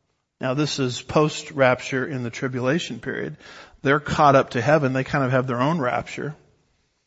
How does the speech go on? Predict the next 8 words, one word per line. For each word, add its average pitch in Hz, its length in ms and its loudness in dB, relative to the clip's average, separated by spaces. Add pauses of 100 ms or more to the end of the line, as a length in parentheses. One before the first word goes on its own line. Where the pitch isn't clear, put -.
(1300)
And 131 200 -6
yet 139 180 0
the 135 80 0
word 131 220 2
harpazo 139 800 2
is 147 120 0
not 151 240 0
used. - 480 -2